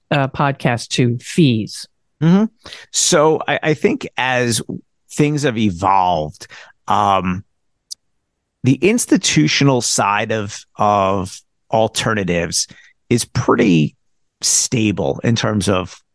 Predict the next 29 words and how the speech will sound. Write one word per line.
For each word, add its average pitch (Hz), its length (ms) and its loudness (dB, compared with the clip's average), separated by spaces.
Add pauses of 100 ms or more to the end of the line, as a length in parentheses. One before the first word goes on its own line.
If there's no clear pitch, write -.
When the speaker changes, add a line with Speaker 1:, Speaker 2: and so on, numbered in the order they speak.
Speaker 2:
how 131 280 -2
those 120 280 -2
fees 104 300 2
have 87 140 -4
been 95 160 -2
structured. - 680 -6 (440)
And 131 160 0
that's 165 240 -2
one 139 160 2
of 156 60 0
the 143 100 4
reasons 113 480 -2
why 107 580 0 (320)
we 117 80 4
traditionally 120 440 0
like 117 160 -2
to 110 80 0
stay 135 360 0
in 107 100 0
that 92 240 -4
world. - 420 -8 (480)
And 117 140 0
we 127 80 4
stay 180 240 0
in 170 80 -2
that 131 180 -2
world 110 280 0
primarily 117 640 0
because 98 680 0